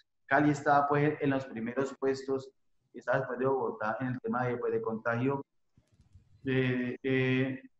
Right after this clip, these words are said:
eh, pues como era aislado, digamos, no va a haber, digamos, eh, eh, no,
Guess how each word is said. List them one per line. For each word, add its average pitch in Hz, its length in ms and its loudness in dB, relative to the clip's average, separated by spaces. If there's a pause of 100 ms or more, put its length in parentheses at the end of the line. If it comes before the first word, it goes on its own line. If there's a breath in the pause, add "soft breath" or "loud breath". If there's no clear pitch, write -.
(240)
eh, 135 200 2
pues 131 160 0
como 135 220 0
era 165 240 6
aislado, 165 480 6
digamos, 143 540 2
no 139 160 2
va 143 160 6
a 147 40 8
haber, 147 240 4
digamos, 143 680 0
eh, 120 260 -6
eh, 117 260 -4
no, 123 320 -2